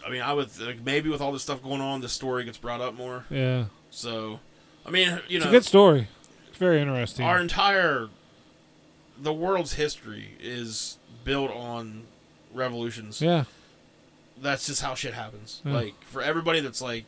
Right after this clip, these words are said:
Speaker 2: I think everyone got comfortable. I
Speaker 1: Well,
Speaker 2: know everyone
Speaker 1: no
Speaker 2: got
Speaker 1: one wants to
Speaker 2: comfortable.
Speaker 1: participate in history. <laughs> Like,
Speaker 2: Yeah,
Speaker 1: no one wants
Speaker 2: yeah.
Speaker 1: to be living that shit. So, it's fine and dandy to read about it. It makes for good movies.
Speaker 2: I mean, we, we've had, like, protests here, but it's nothing like what's going on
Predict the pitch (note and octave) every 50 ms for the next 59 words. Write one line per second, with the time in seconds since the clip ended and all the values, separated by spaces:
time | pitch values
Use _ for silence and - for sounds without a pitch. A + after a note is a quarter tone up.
0 | - - F3 E3+ F3+ F#3 G3 F#3 D#3 D#3+ E3+ E3+ E3+ E3 D#3 D#3 C3 C3+ - -
1 | D#3+ F3 - - A#2+ A#2 A#2 A2 G#2+ G2+ - - - - - _ _ - - D3+
2 | E3+ E3+ F#3+ B3 A#3 F#3 D#3+ D3+ C#3 D3 C#3+ C#3 G3 A3+ A#3+ A#3+ A#3+ A3 G#3+ G#3
3 | B2+ A2+ - - - F#3 F3 A2+ A2 G#2+ E3 D#3+ D3 A#2 A2+ B2+ A#2+ - - A2
4 | - A2 - - - - - - C3 C3 B2+ A#2+ - F3 F3+ F#3+ G3 F#3 F3+ D3
5 | C#3+ C#3 C3+ C3 B2+ C3+ D3+ D3+ E3+ D#3 D3 C3 B2 - - - - - - -
6 | - C#3 D#3 D#3 D3 D3 C3 B2 A#2 A#2 A2+ G2+ - - B2 A2+ G#2+ G2+ - -
7 | - - - - - - - - - - - - C#3 C3+ C3 B2+ B2 A#2+ F#2 -
8 | - B2 - - - D#3 E3 E3 E3 D#3+ D3+ D3+ D3+ D3+ D3 D3 C3+ B2+ B2+ C3+
9 | C#3 C3+ C#3 C3+ C3 B2+ B2+ B2 B2 A#2 - - - - - - B2+ C3 C3 C#3
10 | D3 C#3+ - - B2+ A2+ C3+ C#3 C3 B2+ C3 C3 C3 A#2+ B2 B2 A#2+ A#2 - C#3+
11 | E3 F#3 G3 G#3+ A3+ A#3+ A#3 A#3 A3+ A#3 A#3+ A3 A3 A3+ G#3 F3+ F3 E3 C#3+ -
12 | - - D3 D3+ C#3+ - D3 C3+ - - - C3+ C3 B2 A#2+ A2 A#2 A#2+ A#2+ A#2
13 | - C#3 C#3 C#3 B2 - C3+ B2 A#2+ A#2 A2 A#2 A#2 - - B2+ B2 B2 A#2+ A#2+
14 | A#2+ A#2+ A#2 A2+ A2+